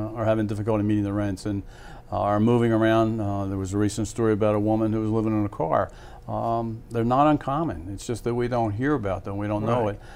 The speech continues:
Speaker 1: And we see it because we're trying to help them with food, uh, staying in ter-, temporary situations in motels locally, and, uh, you know, that makes it difficult because in many cases all they have is a hot plate.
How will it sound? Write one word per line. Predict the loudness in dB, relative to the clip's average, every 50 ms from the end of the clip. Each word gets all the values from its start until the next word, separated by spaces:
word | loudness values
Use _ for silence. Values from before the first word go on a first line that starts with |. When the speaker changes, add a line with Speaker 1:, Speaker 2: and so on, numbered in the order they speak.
| -18 -18 -16 -6 -2
Speaker 1:
And | 0 2 6
we | 6 6 6
see | 6 0 0 0 0
it | 0 0
because | -2 -4 -2 0 0 0 0 -2 -6 -8 -6
we're | -4 -4 -4
trying | -4 -2 -2 -2 0 0
to | 0
help | 0 0 -2 -2
them | -4 -6
with | -6 -8 -8
food, | -6 -4 -2 -2 -2 -2 -4 -6
uh, | -6 -4 -4 -4 -4 -4 -6 -10 -16 -20 -20 -20 -18
staying | -12 -2 0 0 2 2
in | 2 0
ter-, | 2 2 0 0 0 -4 -14 -8
temporary | -4 -2 -2 0 2 4 4 4 4 2
situations | 0 -2 -6 -4 -2 -2 -2 -2 -2 -2 -4 -4 -4 -4
in | -4 -4
motels | -2 -4 -4 -6 -6 -4 -2 -2 -2 -4 -2
locally, | -2 0 0 0 -2 -2 -4 -2 -2 -2 -2
and, | -2 -2 -4 -4 -4
uh, | -4 -4 -6 -6 -8 -12 -16 -20 -20 -18 -12 -6
you | 0
know, | 4 6
that | 6 6
makes | 6 4 2 0
it | 2
difficult | 2 2 2 2 0 0 0 0 -2
because | -4 -4 -4 -2
in | 0
many | 0 0 0
cases | 0 0 0 0 0 -2 -2 0
all | 2 4 4
they | 4 4
have | 2 2 0
is | -2
a | -4 -4
hot | 0 2 0 0 0
plate. | -6 -12 -12 -12 -12